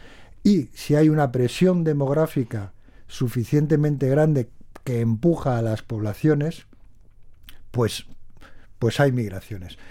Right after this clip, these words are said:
Teniendo por, teniendo por, digamos, como base fundamental es que cualquier organismo tiende a la dispersión. Los organismos se dispersan por naturaleza, llamémosle así. Entonces, cuando hay presión demográfica para,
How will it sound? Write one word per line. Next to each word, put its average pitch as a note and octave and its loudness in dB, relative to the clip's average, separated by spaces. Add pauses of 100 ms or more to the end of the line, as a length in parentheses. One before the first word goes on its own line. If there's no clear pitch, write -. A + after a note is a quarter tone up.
(200)
Teniendo E3+ 4
por, E3 0
teniendo F#3 0 (460)
por, D#3 2
digamos, D#3 2
como B2 0
base F3+ 2
fundamental F3 2
es F3 0
que B2+ -2 (160)
cualquier C3 2
organismo F3+ 0
tiende D#3+ 0
a C#3 0
la B2+ 2
dispersión. G#2+ -4 (720)
Los B2+ 0
organismos E3 2 (120)
se - -4
dispersan A2+ -4 (280)
por A#2+ -2
naturaleza, A#2 -2
llamémosle G#2+ -2
así. G#2+ -4 (300)
Entonces, B2+ 0 (420)
cuando C3 2
hay E3 4
presión D3 0
demográfica C#3+ 0
para, G#2 -6